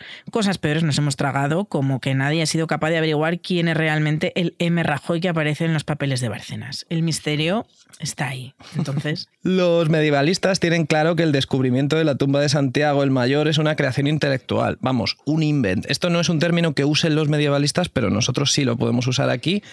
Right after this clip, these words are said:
Speaker 1: Para
Speaker 2: Es
Speaker 1: que nos entendamos.
Speaker 2: Para que nos entendamos, es un invent. Comenzó a circular en el siglo nueve, queriendo parar Compostela con ciudades santas como Roma o Jerusalén. Pero nadie puede negar que lo consiguieron. Eso sí, en dos mil veintiuno llegaron a cruzar Santiago más de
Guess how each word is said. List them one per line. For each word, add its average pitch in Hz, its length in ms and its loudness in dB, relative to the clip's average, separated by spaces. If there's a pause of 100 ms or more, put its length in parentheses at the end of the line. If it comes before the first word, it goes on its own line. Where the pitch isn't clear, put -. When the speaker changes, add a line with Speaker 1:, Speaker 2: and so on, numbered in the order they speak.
(200)
Speaker 1:
Para 165 120 0
Speaker 2:
Es 180 60 0
Speaker 1:
que 165 60 0
nos 156 140 0
entendamos. 143 520 0
Speaker 2:
Para 123 120 -2
que 123 60 -2
nos 139 100 0
entendamos, 170 360 0
es 170 140 0
un 143 200 0
invent. 98 420 -6 (360)
Comenzó 151 380 0
a 214 40 -2
circular 180 460 2
en 156 80 2
el 135 120 2
siglo 160 260 2
nueve, 185 400 2
queriendo 147 300 2 (160)
parar 147 320 0
Compostela 151 580 0
con 147 180 0
ciudades 135 320 0
santas 147 360 0
como 107 260 0
Roma 131 340 0
o 127 120 0
Jerusalén. 95 500 -4 (520)
Pero 139 160 0
nadie 151 220 2
puede 160 200 2
negar 151 240 2
que 180 100 2
lo 165 80 2
consiguieron. 127 640 2
Eso 120 240 -2
sí, 147 300 -2
en 131 320 0
dos 131 160 0
mil 151 140 0
veintiuno 180 580 0
llegaron 139 380 2
a 175 60 0
cruzar 143 320 0
Santiago 135 720 0
más 147 320 0
de 190 240 0